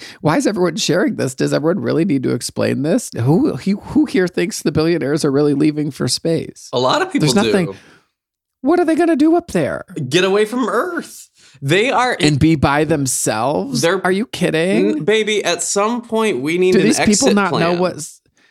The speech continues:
Speaker 1: but do these people not know what space is like? This was, like, literally, like, I saw so many people posting this thread, and I thought,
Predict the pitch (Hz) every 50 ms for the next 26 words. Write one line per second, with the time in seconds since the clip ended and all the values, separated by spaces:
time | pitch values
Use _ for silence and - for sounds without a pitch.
0 | _ _ _ - 185 - - 254 196 - 269 269 - - - 202 - - 180 180
1 | 170 117 85 151 160 151 - - - - - - 139 156 165 160 - 135 117 131
2 | - 117 113 113 135 170 190 - _ - - 160 185 196 - - 202 208 - 214
3 | 180 - 160 147 160 185 240 220 196 170 135 131 127 127 - _ _ _ - 160
4 | 190 202 - - 139 131 - - 185 180 180 170 165 - 170 175 147 - - 180
5 | 190 - - 147 135 127 117 - - - 165 170 165 143 117 113 113 120 117 -
6 | 127 113 113 -